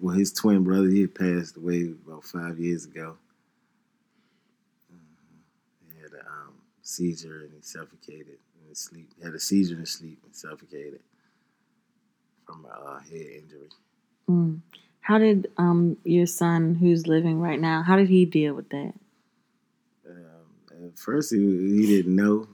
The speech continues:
Speaker 1: You know, I remember at the funeral, he seen him laying in the casket, and he was, he was yelling out his name. You know, he didn't really process it too fast, like, you know, somebody normal would.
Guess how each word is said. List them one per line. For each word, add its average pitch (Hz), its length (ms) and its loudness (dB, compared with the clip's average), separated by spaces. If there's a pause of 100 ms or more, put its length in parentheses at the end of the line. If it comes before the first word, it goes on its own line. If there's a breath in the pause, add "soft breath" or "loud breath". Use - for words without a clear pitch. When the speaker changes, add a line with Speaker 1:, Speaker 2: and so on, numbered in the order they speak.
(220)
Speaker 1:
You 95 120 -20
know, 85 400 -16
I 92 40 -4
remember 90 240 -6
at 80 80 -14
the 82 60 -16
funeral, 90 720 -2 (240)
he 90 80 -18
seen 98 300 2
him 87 140 2
laying 90 240 0
in 80 100 -6
the 78 60 -16
casket, 90 580 -2
and 80 100 -14
he 82 80 -14
was, - 260 -18 (760)
he 90 80 -12
was 82 120 -12
yelling 87 260 -4
out 80 140 -10
his 80 160 -18
name. 80 440 -18 (1500)
You 85 120 -20
know, 80 80 -20 (180)
he 82 80 -20
didn't 76 240 -20
really 78 240 -20 (160)
process 85 560 -14
it 73 200 -20
too 85 220 -20
fast, 90 600 -6 (1200)
like, 80 220 -20 (340)
you 80 80 -20
know, 76 180 -20 (460)
somebody 78 600 -20
normal 80 360 -20
would. 76 400 -18